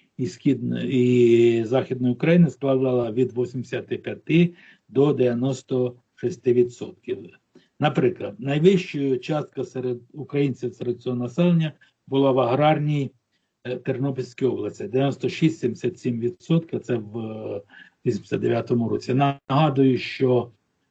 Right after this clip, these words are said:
е, поляки перетворили польське воєводство, як у складі Речі,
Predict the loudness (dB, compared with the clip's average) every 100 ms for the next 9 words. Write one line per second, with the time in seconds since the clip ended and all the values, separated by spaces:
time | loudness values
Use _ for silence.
0 | _ -4 -2 -2 -2 -2 -2 -4 -2 -2
1 | 0 -2 -4 0 4 4 4 0 -6 -8
2 | -6 -4 -2 0 2 2 0 -4 _ _
3 | _ _ _ 4 4 2 -2 0 0 4
4 | 4 4 -2 -2 -2 -6 -12 -12 -16 -16
5 | -18 -20 _ _ _ _ _ _ _ _
6 | _ -8 -4 -4 -6 -10